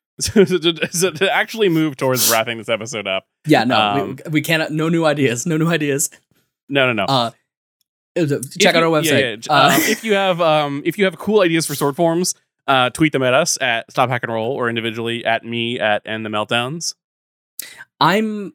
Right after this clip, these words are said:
Speaker 2: I'm, I'm technically at B Leon Gambetta on Twitter and B L G on Blue Sky, but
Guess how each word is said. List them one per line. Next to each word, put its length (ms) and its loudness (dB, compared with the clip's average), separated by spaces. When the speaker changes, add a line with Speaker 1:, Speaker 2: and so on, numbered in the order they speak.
Speaker 2:
I'm, 220 2
I'm 100 -6
technically 480 0
at 160 2
B 120 -4
Leon 260 -4
Gambetta 340 -4
on 140 -6
Twitter 400 -4
and 340 -10
B 120 -2
L 120 2
G 300 -4
on 300 -2
Blue 140 -6
Sky, 340 0
but 240 -4